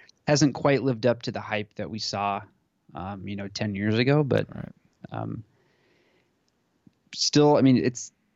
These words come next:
Speaker 1: like I said, I think it's, this card is, is more fun to me just for the weirdness around it, not so much for the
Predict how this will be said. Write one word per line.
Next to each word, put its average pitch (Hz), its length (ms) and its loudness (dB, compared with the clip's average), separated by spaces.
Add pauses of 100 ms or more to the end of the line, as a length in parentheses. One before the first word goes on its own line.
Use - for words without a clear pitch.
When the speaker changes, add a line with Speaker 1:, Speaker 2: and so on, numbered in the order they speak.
(140)
Speaker 1:
like 147 160 0
I 143 60 2
said, 123 280 0
I 120 60 -2
think 123 220 -2
it's, - 340 -4 (640)
this 165 160 4
card 165 340 2
is, 127 160 -2
is 120 200 -6
more 131 520 2 (760)
fun 131 320 -4
to 123 140 -6
me 120 360 0
just 113 360 -4
for 117 160 4
the 107 220 0
weirdness 123 680 4
around 147 340 4
it, 160 120 2
not 117 260 -2
so - 140 -2
much 110 260 0
for - 100 -12
the 95 120 -8